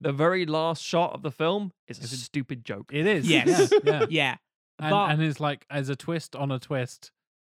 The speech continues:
Speaker 2: 'Cause you think it's a twist and turns out it's a twist.
Speaker 3: Yeah.
Speaker 1: Yeah.
Speaker 2: Is it a twist? Oh, it's a joke. <laughs>
Speaker 3: Yeah.
Speaker 1: Yeah. Yeah.
Speaker 3: Um, but interestingly enough, it kind of keeps humor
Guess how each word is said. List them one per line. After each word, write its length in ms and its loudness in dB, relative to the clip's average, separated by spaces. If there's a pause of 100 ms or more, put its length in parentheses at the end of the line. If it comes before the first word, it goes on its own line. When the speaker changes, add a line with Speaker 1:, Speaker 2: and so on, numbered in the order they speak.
(140)
Speaker 2:
'Cause 120 -6
you 80 -2
think 240 0
it's 180 -4
a 60 -6
twist 360 -4
and 100 -10
turns 240 -4
out 160 -4
it's 160 -12
a 40 -10
twist. 600 -6
Speaker 3:
Yeah. 260 -4
Speaker 1:
Yeah. 380 2
Speaker 2:
Is 100 0
it 100 0
a 60 0
twist? 540 -4 (460)
Oh, 120 4
it's 180 -4
a 40 -6
joke. 440 -4
<laughs> 80 -20
Speaker 3:
Yeah. 340 2
Speaker 1:
Yeah. 180 0
Yeah. 180 0 (360)
Speaker 3:
Um, 480 -2 (600)
but 240 -2
interestingly 560 -4
enough, 320 -6 (420)
it 140 -8
kind 300 -4
of 120 -8
keeps 460 -10
humor 560 -4